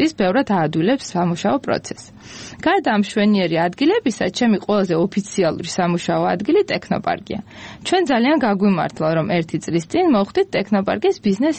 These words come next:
ინკუბატორში. რა არის ბიზნეს ინკუბატორი? იგივე ინკუბატორია, როგორ წიწილების მაგივრად ბიზნესები იჩეკებიან. რომ მოვედით, ძალიან, ა, ბუნდოვნად წარმოგვედგინა ჩვენი მომავალი საქმე, არეული ბიზნეს გეგმა და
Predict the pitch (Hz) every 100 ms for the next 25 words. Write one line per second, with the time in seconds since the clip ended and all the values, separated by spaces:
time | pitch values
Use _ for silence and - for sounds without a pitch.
0 | 220 180 160 147 - - - 220 - -
1 | - - - - 247 160 311 - 220 190
2 | 180 185 170 160 107 - 156 349 - 320
3 | 330 392 392 294 285 220 202 156 143 202
4 | 277 392 - 233 208 233 208 196 220 190
5 | 190 214 370 - - 202 190 180 175 208
6 | 302 - 156 - - - - - - -
7 | - - - 339 359 302 233 180 175 -
8 | 185 208 311 339 190 180 208 202 185 180
9 | - - 185 185 175 170 185 277 320 220
10 | 214 269 190 180 170 196 285 - 151 -
11 | 175 156 165 175 170 175 165 170 175 175
12 | - 180 170 170 196